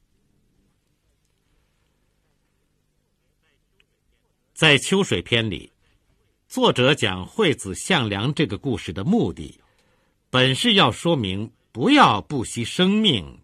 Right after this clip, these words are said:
去求取功名。不过这个故事的客观意义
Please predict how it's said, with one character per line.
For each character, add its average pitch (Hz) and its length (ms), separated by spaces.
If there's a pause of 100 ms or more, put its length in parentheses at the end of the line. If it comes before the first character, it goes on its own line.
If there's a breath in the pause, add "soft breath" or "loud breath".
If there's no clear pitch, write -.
去 92 300
求 113 300
取 - 220
功 113 280
名。 87 360 (2500)
不 233 120
过 220 200
这 302 160
个 285 100
故 233 220
事 170 180
的 151 80
客 262 340
观 135 260
意 151 60
义 95 440